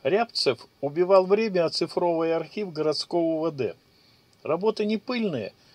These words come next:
но настолько однообразная – что через пару месяцев он готов был лезть на стену. Еще через месяц расшибить об эту стену свой череп, лишь бы не видеть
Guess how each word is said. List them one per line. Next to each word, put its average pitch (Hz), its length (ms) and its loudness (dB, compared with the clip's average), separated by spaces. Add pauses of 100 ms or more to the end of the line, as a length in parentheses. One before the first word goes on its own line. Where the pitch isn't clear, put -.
(240)
но 175 100 -6
настолько 233 600 0
однообразная – 160 920 2 (340)
что - 260 2
через 196 340 0
пару 202 280 6
месяцев 208 580 -2 (280)
он 180 160 -2
готов 185 440 0
был 170 180 -4
лезть 190 260 4
на 190 120 0
стену. 117 520 -2 (720)
Еще 214 320 -4
через 185 340 -2
месяц 165 560 -6 (560)
расшибить 190 640 -4 (240)
об 151 180 -2
эту 185 200 -2
стену 185 360 2
свой 190 280 0
череп, 117 400 -2 (600)
лишь 160 200 -4
бы 151 140 -6
не 190 140 -4
видеть 165 440 -6